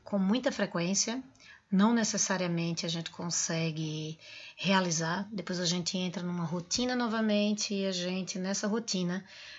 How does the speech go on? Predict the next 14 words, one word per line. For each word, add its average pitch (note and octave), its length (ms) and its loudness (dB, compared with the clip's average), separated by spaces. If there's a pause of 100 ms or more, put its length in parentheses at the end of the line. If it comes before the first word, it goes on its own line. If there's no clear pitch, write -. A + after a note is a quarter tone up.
(140)
a F3+ 140 -2
gente F3+ 300 -2
acaba F3+ 320 0
não F#3+ 160 2
sendo F3 280 -2
tão A3 200 -2
produtivo G#3+ 600 0
e G3 80 2
a F#3+ 60 2
gente F3+ 240 -2
acaba F3+ 260 -2
não F3 160 0
deixando F3 540 -2
nossos, F3 560 -2